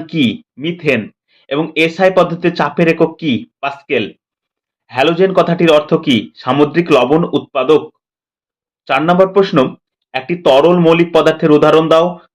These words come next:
যা তড়িৎ পরিবহন করে না। অ্যান্সার ব্রোমিন। অথবাতে যে প্রশ্নটি আছে, মৃদু তড়িৎ বিশ্লেষ্য একটি লবণের উদাহরণ দাও। অনেকগুলো আছে, তার মধ্যে একটি হচ্ছে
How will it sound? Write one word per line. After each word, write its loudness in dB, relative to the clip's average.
যা -2
তড়িৎ 0
পরিবহন 2
করে 2
না। 0
অ্যান্সার -2
ব্রোমিন। 2
অথবাতে 0
যে 4
প্রশ্নটি -2
আছে, 0
মৃদু 0
তড়িৎ 4
বিশ্লেষ্য -2
একটি 2
লবণের 2
উদাহরণ 2
দাও। 4
অনেকগুলো 0
আছে, 2
তার 2
মধ্যে 2
একটি 0
হচ্ছে 0